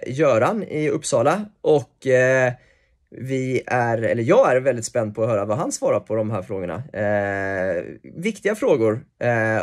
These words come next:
och som jag tror att bla-, ja, jag själv kommer ha,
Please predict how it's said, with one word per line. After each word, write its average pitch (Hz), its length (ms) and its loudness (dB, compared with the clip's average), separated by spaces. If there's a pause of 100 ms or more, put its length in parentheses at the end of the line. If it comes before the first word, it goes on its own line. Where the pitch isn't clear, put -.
(140)
och 123 300 0
som 131 220 -4
jag 120 120 0
tror 120 220 -4
att 113 260 -4
bla-, 113 300 -2
ja, 107 200 -2 (100)
jag 110 160 0
själv 127 260 0
kommer 135 280 0
ha, 117 280 2